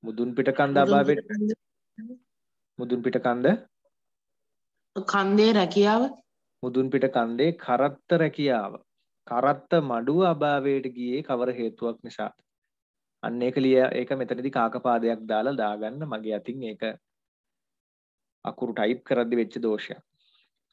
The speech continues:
Speaker 1: ඉතින්, අ, ඒකට හේතුව තමයි මහ බාස්සුම් නැහැ මරණයට පත්වීම.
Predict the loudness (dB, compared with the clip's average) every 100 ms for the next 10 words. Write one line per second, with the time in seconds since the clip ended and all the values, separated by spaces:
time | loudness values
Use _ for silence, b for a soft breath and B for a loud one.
0 | _ _ _ -20 -10 -8 -4 -2 -2 -2
1 | -4 -4 -4 -2 -2 -2 -2 -4 -6 -6
2 | -8 -4 0 0 -2 -12 -12 -10 -8 -6
3 | -6 -6 -8 -8 -8 -10 -12 -16 -16